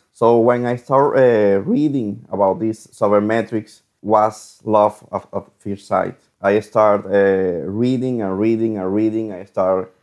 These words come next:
I discover Baseball Reference, I discover Fangraphs. I start reading about, uh, sabermetrics, uh,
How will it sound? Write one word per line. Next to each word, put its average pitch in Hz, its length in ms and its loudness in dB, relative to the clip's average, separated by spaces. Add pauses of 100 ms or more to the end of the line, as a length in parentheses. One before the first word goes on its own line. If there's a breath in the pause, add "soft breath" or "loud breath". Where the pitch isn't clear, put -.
I 98 120 2
discover 104 840 2
Baseball 101 340 -4
Reference, 113 600 -2
I 95 120 -8
discover 101 500 -2
Fangraphs. 107 680 -2 (260)
I 107 320 2
start 131 460 0
reading 127 680 -6
about, 92 440 -2
uh, 82 240 -10
sabermetrics, 104 840 -6 (100)
uh, 87 400 -10